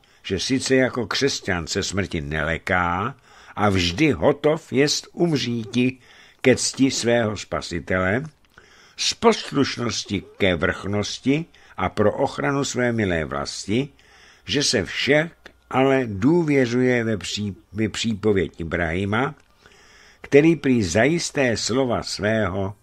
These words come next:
nezruší. Takovýmto chováním, důstojným, <clears throat> zjednával si u nepřátel ještě více úcty a vážnosti,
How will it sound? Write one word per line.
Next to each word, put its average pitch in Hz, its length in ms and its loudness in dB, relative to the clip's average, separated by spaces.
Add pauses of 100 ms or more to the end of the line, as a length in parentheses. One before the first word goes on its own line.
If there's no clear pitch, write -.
(140)
nezruší. 123 840 4 (180)
Takovýmto 101 500 -2
chováním, 117 880 -2
důstojným, 107 1120 0 (680)
<clears throat> 165 800 2
zjednával 123 760 0
si - 160 -6
u 101 120 -4
nepřátel 120 640 -2
ještě 113 360 -2
více 110 320 -2
úcty 95 480 -4
a 104 80 2
vážnosti, 80 840 -4